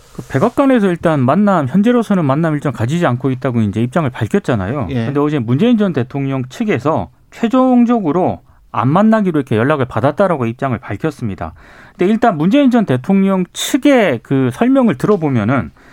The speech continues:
Speaker 1: 어, 물밑 조율은 계속 있었-, 있던 것 같습니다.
Speaker 2: 예.
Speaker 1: 어, 근데 이제 최종적으로 이제 통보를 어제 받았다라는 거고요. 아무래도 뭐 지금 문재인 전 대통령이 미국과 북한 사이에 가교 노릇을 할 수 있을 것이다라는 좀 기대감이 있지 않았습니까?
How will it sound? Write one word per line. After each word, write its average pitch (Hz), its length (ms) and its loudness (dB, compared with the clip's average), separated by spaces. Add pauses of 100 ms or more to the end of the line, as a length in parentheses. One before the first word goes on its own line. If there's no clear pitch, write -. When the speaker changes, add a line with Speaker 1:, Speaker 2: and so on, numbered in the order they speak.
(300)
Speaker 1:
어, 123 260 -2
물밑 190 380 4
조율은 156 340 0
계속 113 220 -2
있었-, 196 400 0
있던 220 300 -2
것 202 120 4
같습니다. 107 500 -4 (180)
Speaker 2:
예. 120 60 0
Speaker 1:
어, 95 160 0
근데 165 180 0
이제 139 140 -2
최종적으로 196 720 0
이제 127 300 0
통보를 233 340 -2
어제 147 180 0
받았다라는 123 680 -2
거고요. 95 400 -4 (480)
아무래도 233 400 2
뭐 202 120 2
지금 170 440 -2 (320)
문재인 247 340 4
전 226 140 2
대통령이 151 520 -2
미국과 208 580 0
북한 170 400 -4
사이에 147 440 -4
가교 120 380 0
노릇을 247 400 0
할 190 100 0
수 - 100 -4
있을 135 220 -4
것이다라는 117 640 -2
좀 113 180 -6
기대감이 202 460 2
있지 - 160 -6
않았습니까? 90 560 -4